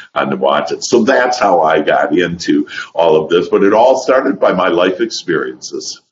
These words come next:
and to be able to experience, and the, really the tragedies, what most people would call tragedies of that.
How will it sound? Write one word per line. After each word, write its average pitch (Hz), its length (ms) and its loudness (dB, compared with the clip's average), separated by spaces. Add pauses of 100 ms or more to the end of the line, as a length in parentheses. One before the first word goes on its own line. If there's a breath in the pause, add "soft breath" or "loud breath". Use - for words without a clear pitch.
and 82 220 -2
to 78 40 -2
be 80 200 2
able 80 200 0
to 78 140 0
experience, 90 600 0
and 80 140 -2
the, 78 160 0
really 104 400 2
the - 160 -4
tragedies, 85 1000 0
what 69 160 -10
most 80 260 -4
people 78 320 -4
would - 140 -10
call 71 340 -4 (480 loud breath)
tragedies 101 720 0
of 71 240 -4
that. 71 300 -2